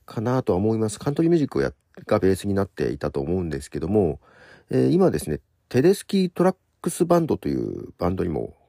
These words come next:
加入していて、まあ、そこでピアニストとして加入してるんですけども、自分でも、えー、ソロでね、えー、ピアノ弾きながら歌うみたいなことをしています。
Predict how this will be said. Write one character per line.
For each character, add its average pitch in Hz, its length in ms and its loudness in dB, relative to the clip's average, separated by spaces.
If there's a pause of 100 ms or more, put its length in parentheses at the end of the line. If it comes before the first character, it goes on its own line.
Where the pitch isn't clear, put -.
(120)
加 - 200 -4
入 92 240 0
し - 80 -12
て 87 100 -2
い 85 100 -2
て、 90 380 2 (300)
ま - 60 -4
あ、 - 20 0
そ 175 100 0
こ 190 80 4
で 190 100 2
ピ 185 200 0
ア 185 60 2
ニ 185 100 2
ス - 80 -6
ト - 80 -2
と 71 100 -4
し - 60 -10
て 85 80 -6
加 76 120 -6
入 78 160 -6
し - 40 -16
て 78 100 -6
る 78 80 -6
ん 78 40 -6
で - 80 -10
す - 60 -18
け - 80 -6
ど 117 60 -2
も、 123 80 0
自 101 140 -4
分 151 140 0
で 147 80 2
も、 80 200 -2 (560)
え 69 120 -4
ー、 - 40 -4
ソ - 160 0
ロ 127 80 4
で 71 120 -4
ね、 123 200 -2 (480)
え - 420 -16
ー、 - 40 -20 (240)
ピ - 140 -2
ア 90 40 0
ノ 90 60 -2
弾 92 80 -2
き 113 100 -2
な 113 80 4
が 107 60 6
ら 73 80 0
歌 76 180 -4
う 85 100 0
み 90 100 -2
た 65 120 -4
い 64 40 -6
な - 80 -8
こ - 120 -12
と 73 160 -2
を 60 80 -4
し - 120 -16
て 55 340 -6 (100)
い - 40 -10
ま 80 140 -6
す。 - 220 -18